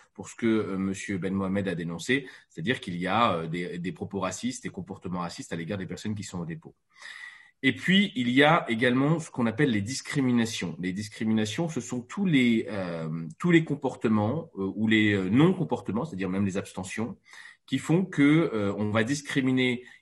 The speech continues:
y compris au sein de la police, des personnes en raison de leur origine, de leur, euh, religion. Euh, et, et, et, et il peut ne pas y avoir de comportement individuel, c'est-à-dire qu'il peut y avoir des pers-, il ne peut pas, il peut ne pas y avoir forcément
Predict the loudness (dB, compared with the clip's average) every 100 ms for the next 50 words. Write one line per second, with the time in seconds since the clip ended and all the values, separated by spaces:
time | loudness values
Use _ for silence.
0 | -6 0 0 2 2 2 2 2 2 2
1 | 0 0 -6 -12 -6 -2 -2 0 0 2
2 | 2 2 2 2 2 0 -2 0 0 2
3 | 2 2 2 0 0 0 -2 -4 -2 -2
4 | -2 -2 0 -2 -4 _ -20 -20 -20 -12
5 | 0 2 2 2 6 8 8 6 0 0
6 | 2 2 2 -2 2 2 4 6 6 6
7 | 6 4 4 2 2 -2 -4 -10 -2 2
8 | 2 2 0 2 2 2 -2 -4 -4 -2
9 | 2 2 2 0 0 -2 -4 -6 -12 -8
10 | 0 0 0 -4 -2 -2 2 2 2 0
11 | 0 2 2 2 -2 -4 0 0 0